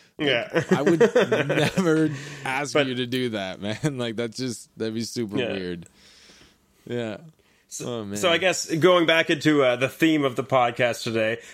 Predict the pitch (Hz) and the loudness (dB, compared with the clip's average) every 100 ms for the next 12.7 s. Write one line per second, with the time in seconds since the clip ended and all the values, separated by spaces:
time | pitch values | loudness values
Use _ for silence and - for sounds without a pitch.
0 | - 151 185 170 139 170 - 165 - 160 | -4 -2 0 -2 -4 -6 -4 -6 -4 -2
1 | 160 165 165 156 160 160 147 156 151 135 | -2 0 -2 0 0 0 2 0 0 0
2 | 156 170 175 - 180 190 156 147 135 131 | 0 2 0 0 2 2 2 0 2 0
3 | 127 135 147 135 139 151 147 127 123 131 | 0 0 0 2 2 2 0 0 0 -2
4 | - 135 127 123 - 143 135 120 117 117 | -2 0 0 0 0 2 2 0 0 0
5 | 127 135 117 110 - - - 113 120 - | 2 2 2 0 -4 -18 -4 0 0 -2
6 | 113 113 117 107 107 - 104 - - - | -6 -4 -2 -4 -6 -6 -8 -8 -10 0
7 | 202 - 120 - 131 110 - - 110 - | 0 0 -8 -4 -2 -4 -10 -14 -14 -2
8 | 139 143 139 123 120 117 92 - 120 123 | 0 0 -2 -4 -4 -4 -4 -2 -2 -2
9 | 104 120 104 101 104 98 90 78 67 - | -2 -2 -4 -4 -6 -6 -8 -10 -12 -18
10 | _ _ _ - 127 123 113 107 110 95 | _ _ _ -8 -6 -6 -6 -6 -6 -8
11 | 101 107 120 101 123 117 127 135 - 113 | -8 -4 -4 -4 -2 -2 -2 -4 -4 -2
12 | 110 - 107 107 101 95 | -2 -4 -2 -2 -2 -4